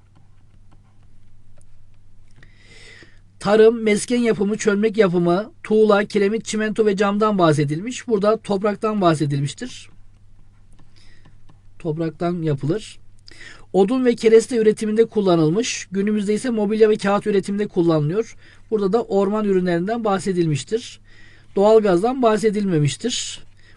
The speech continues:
Bu nedenle doğru cevabımız A seçeneğidir. İlk dönemlerde içme ve sulama amaçlı kullanılan su, günümüzde bunlara ilaveten alanlarından hangilerinde de kullanılır?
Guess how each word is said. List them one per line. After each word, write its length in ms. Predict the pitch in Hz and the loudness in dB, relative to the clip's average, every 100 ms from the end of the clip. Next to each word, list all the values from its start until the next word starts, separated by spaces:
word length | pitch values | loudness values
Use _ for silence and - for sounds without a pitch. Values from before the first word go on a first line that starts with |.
| - | -4
Bu 60 | |
nedenle 380 | 214 214 202 180 | 2 4 4 4
doğru 200 | 165 185 | 4 4
cevabımız 540 | 202 220 220 220 240 - | 4 4 2 0 -6 -4
A 180 | 165 160 | -2 0
seçeneğidir. 800 | 165 165 165 156 165 - - - - _ - - - - - - - - - _ _ _ _ _ _ _ _ _ _ - - - - - - - | 0 -2 -2 0 -2 -4 -12 -18 -20 _ -20 -20 -20 -20 -20 -20 -20 -20 -20 _ _ _ _ _ _ _ _ _ _ -20 -20 -18 -18 -18 -20 -8
İlk 260 | 226 285 - | -6 -4 -2
dönemlerde 840 | 254 247 220 185 165 151 165 - - - - | 0 2 4 4 6 4 2 -2 -14 -18 -6
içme 320 | 233 - 269 | -6 -4 -2
ve 100 | 294 | -2
sulama 480 | 262 - - 240 269 | -4 -6 -2 0 0
amaçlı 400 | 277 226 202 220 | 2 2 2 -2
kullanılan 540 | - 208 196 185 175 165 | -4 0 2 4 4 2
su, 380 | - 160 170 - - - - | 4 4 4 0 -18 -20 -4
günümüzde 460 | 220 262 254 269 | 0 0 0 -2
bunlara 320 | 226 233 247 262 | -2 0 2 2
ilaveten 720 | 233 226 202 160 170 170 185 - | 4 6 6 6 6 4 0 -2
alanlarından 800 | 190 233 240 233 220 214 196 196 | 2 4 6 4 4 4 2 0
hangilerinde 800 | 151 247 320 294 240 226 196 196 | -4 -2 0 4 6 6 4 4
de 140 | 240 | 4
kullanılır? 840 | - - 196 170 156 147 - - | 4 -2 2 4 4 2 2 -10